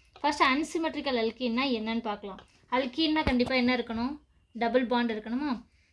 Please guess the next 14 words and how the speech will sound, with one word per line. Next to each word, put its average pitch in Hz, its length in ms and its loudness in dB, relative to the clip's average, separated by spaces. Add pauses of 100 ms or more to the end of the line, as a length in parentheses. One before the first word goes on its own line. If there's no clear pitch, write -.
(160)
இப்ப 240 120 0
இந்த 233 180 0
சைடுல, 220 440 -2
ரைட் 240 300 0
சைடுல 254 180 2
சி 277 240 -2
ஹெச் 220 260 -4
டூ 233 140 -2
இருக்கு. 202 240 -10 (680)
ஓகேவா? 220 360 -8
இங்க 220 240 -4 (540)
சி 262 200 -4
ஹெச் 233 340 -4
த்ரீ, 277 140 -8